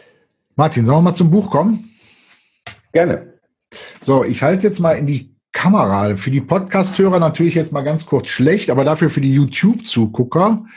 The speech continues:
Speaker 1: Ich weiß nicht, Ma-, Ma-, du müsst mal gerade sagen, sieht man's?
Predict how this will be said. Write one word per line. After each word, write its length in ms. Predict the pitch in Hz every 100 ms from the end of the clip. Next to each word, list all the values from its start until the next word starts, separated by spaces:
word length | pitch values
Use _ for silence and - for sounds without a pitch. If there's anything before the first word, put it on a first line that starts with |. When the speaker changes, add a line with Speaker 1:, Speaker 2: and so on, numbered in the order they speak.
| - _
Speaker 1:
Ich 80 |
weiß 120 | 147 139
nicht, 80 |
Ma-, 200 | 120 147 110
Ma-, 200 | 131 147
du 260 | 127 117
müsst 200 | 139 175
mal 100 | 175
gerade 200 | 156 165
sagen, 200 | 151 156
sieht 240 | 127 175 190
man's? 460 | 220 302 - -